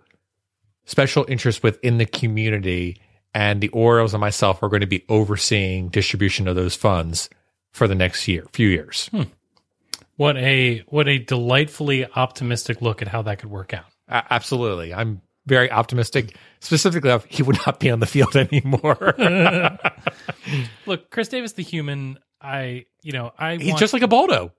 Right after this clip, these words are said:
Speaker 2: Yeah, I want this
Speaker 1: The
Speaker 2: to work out.
Speaker 1: individual as a
Speaker 2: Yes.
Speaker 1: human, wonderful personality, great guy, probably a great team player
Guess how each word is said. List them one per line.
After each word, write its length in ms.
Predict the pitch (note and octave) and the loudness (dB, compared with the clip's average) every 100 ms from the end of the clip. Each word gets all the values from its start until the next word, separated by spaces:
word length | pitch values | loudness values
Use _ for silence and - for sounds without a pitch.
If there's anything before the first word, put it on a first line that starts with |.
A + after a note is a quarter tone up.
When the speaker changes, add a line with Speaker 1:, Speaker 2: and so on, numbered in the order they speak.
| _ | _
Speaker 2:
Yeah, 200 | E3 G3+ - _ | -4 -4 -6 _
I 120 | E3 | -6
want 200 | G3 A#3 | -4 -6
this 100 | A#3+ | -2
Speaker 1:
The 80 | F3 | 0
Speaker 2:
to 40 | G#3 | 2
work 40 | |
out. 40 | G3 | 2
Speaker 1:
individual 520 | B3 A3 A3+ A3 A3 | 2 2 2 2 2
as 160 | B2+ D#3 | 0 0
a 40 | |
Speaker 2:
Yes. 100 | F#3 | 0
Speaker 1:
human, 380 | F#3+ F3+ F3+ F#3 - _ _ | -2 0 -2 -4 -14 _ _
wonderful 600 | B2+ C3 F3+ A3 G3+ F#3+ | -6 2 2 2 -2 0
personality, 800 | E3 F3 D#3+ C#3+ C#3+ C#3+ C3+ - _ _ | 0 0 0 0 0 0 -4 -6 _ _
great 300 | - D3+ E3+ | 2 4 4
guy, 520 | E3+ D3 C#3+ C#3 C#3 C3+ _ _ _ | 4 4 4 4 2 -2 _ _ _
probably 260 | - D#3+ | -2 0
a 40 | D3+ | -2
great 320 | A#2+ C#3+ C#3 | 0 0 0
team 220 | - C3+ | -4 -6
player 460 | C3 B2 A#2+ A#2 | 0 2 4 2